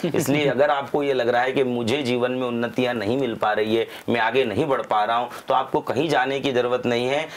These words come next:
Speaker 2: आप भगवान नारायण का स्मरण करके शंखनाद कीजिए, आपको side मिल जाएगी और आप अपने आप आगे बढ़ जाएंगे।
Speaker 1: पंडित जी, जाते जाते एक आखिरी सवाल है, चाहूंगा संक्षिप्त में आप उसका जवाब
Speaker 2: हम्म।
Speaker 1: दें, क्योंकि, अ, प्रकृति का बड़ा महत्व माना गया है
Speaker 2: जी,
Speaker 1: किसी
Speaker 2: जी।
Speaker 1: भी पूजन में।
Speaker 2: हम्म।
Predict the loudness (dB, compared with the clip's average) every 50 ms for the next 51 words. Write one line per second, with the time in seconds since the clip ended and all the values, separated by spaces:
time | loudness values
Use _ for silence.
0 | -8 -2 0 0 0 0 0 0 2 2 2 2 0 0 0 0 0 0 0 -2
1 | -2 0 0 0 0 0 0 0 0 0 0 0 0 0 0 0 0 0 0 -2
2 | -2 -2 -2 0 0 0 -2 -2 -2 -2 0 0 2 2 2 0 0 -4 -10 -6
3 | -2 -2 -2 0 0 0 -2 0 0 0 0 0 0 0 0 0 0 2 2 2
4 | 2 2 2 2 2 2 2 0 -2 -2 -4 -4 -4 -2 -2 0 0 0 -2 -2
5 | -2 -2 0 -2 -2 -2 -2 -4 -4 -6 -6 -8 -12 -12 -14 -20 -14 -6 -2 0
6 | 0 0 0 0 0 0 0 0 0 0 0 0 0 -2 -2 0 0 0 0 0
7 | 0 0 0 0 0 2 2 2 2 2 0 0 0 -2 0 0 0 0 0 -2
8 | -2 -2 -2 -2 -2 0 0 0 2 2 0 0 -2 -4 0 2 2 2 2 0
9 | 0 0 0 2 2 2 2 2 2 0 2 2 0 0 -2 -2 -2 -2 -2 -2
10 | -2 -2 -2 0 0 0 0 0 0 2 2 2 2 2 0 0 0 -2 -2 -2
11 | -2 -2 0 0 0 0 0 0 0 0 0 0 0 0 0 0 0 0 0 0
12 | 0 0 2 0 0 -2 -4 -2 -2 -2 -4